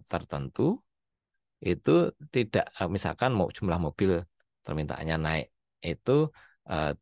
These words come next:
tidak berpengaruh terhadap peningkatan permintaan atas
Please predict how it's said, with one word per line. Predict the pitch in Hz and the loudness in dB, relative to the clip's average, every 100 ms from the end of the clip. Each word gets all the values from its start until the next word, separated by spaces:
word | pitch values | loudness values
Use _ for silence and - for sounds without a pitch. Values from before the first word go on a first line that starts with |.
| - | -4
tidak | 120 - - | -2 0 -2
berpengaruh | - 76 76 73 82 127 110 | -4 -4 -4 -2 2 0 -2
terhadap | - 90 85 - - 107 - _ _ _ _ _ _ _ _ _ _ _ - | -12 -8 -8 -6 -2 -2 -2 _ _ _ _ _ _ _ _ _ _ _ -4
peningkatan | 110 107 98 92 - 98 90 | -2 0 -2 -2 0 -2 -2
permintaan | 87 82 71 82 127 | -4 -4 -2 -2 -2
atas | - 69 87 113 - - | -4 -2 0 0 -4 -14